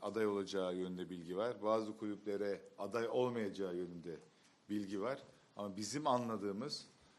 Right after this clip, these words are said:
herhangi bir dil sürtmesine veya yanlış anlamaya mahal vermeden mevcut başkanımızın aday olmayacağı yönündedir. Ama aday olmak istiyorsa da hakkıdır.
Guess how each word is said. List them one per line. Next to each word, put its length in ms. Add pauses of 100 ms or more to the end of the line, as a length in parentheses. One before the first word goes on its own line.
(160)
herhangi 520
bir 240 (260)
dil 180
sürtmesine 720
veya 120
yanlış 400
anlamaya 360
mahal 280
vermeden 480 (480)
mevcut 300
başkanımızın 600 (100)
aday 460
olmayacağı 500
yönündedir. 500 (800)
Ama 180
aday 240
olmak 220
istiyorsa 380
da 200
hakkıdır. 500